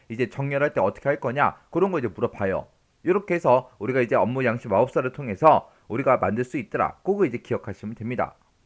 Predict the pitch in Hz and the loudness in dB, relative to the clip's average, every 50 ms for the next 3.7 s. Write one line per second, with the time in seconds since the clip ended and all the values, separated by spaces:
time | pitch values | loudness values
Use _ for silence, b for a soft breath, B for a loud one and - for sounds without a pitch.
0 | _ _ _ _ _ _ _ _ _ _ _ _ _ _ _ _ _ _ _ - | _ _ _ _ _ _ _ _ _ _ _ _ _ _ _ _ _ _ _ -2
1 | 190 214 208 208 185 175 190 175 139 151 143 127 117 123 - - 151 131 - - | -2 0 0 0 0 0 -2 -2 0 0 2 4 4 4 2 -2 -6 -6 -6 -10
2 | 156 143 135 151 135 120 131 131 127 110 107 104 107 123 117 131 127 - 123 139 | -10 -8 -6 -6 -6 -4 -2 -2 0 0 0 -2 -2 -4 -6 -8 -8 -8 -6 -2
3 | 175 202 208 - - 139 117 117 - - 139 98 80 | -2 -2 -2 -2 -6 -8 -8 -6 -6 -4 -4 -4 -4